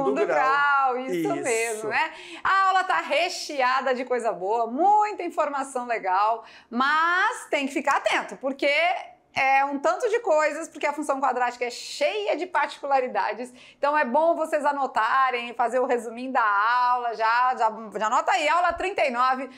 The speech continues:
Speaker 1: função quadrática, porque vai ter bastante coisa pra resumir,
Speaker 2: Não,
Speaker 1: tá
Speaker 2: e
Speaker 1: bom?
Speaker 2: eu até penso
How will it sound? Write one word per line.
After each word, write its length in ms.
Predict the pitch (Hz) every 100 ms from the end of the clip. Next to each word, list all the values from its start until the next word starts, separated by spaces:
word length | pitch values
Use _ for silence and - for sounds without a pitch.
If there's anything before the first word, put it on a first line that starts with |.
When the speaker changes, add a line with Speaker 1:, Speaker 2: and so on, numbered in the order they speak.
| -
Speaker 1:
função 400 | 262 269 311 320
quadrática, 640 | 330 285 226 233 254 - 247 - -
porque 200 | 233 240
vai 140 | 247
ter 140 | 240 262
bastante 640 | 247 - - 214 302 320
coisa 300 | 277 247 247
pra 160 | 247 -
resumir, 460 | 247 262 160 208
Speaker 2:
Não, 40 | -
Speaker 1:
tá 120 | 190
Speaker 2:
e 40 |
Speaker 1:
bom? 180 | 247 330
Speaker 2:
eu 160 | 175 180
até 260 | - 202
penso 720 | 208 - 160 190 185 - 117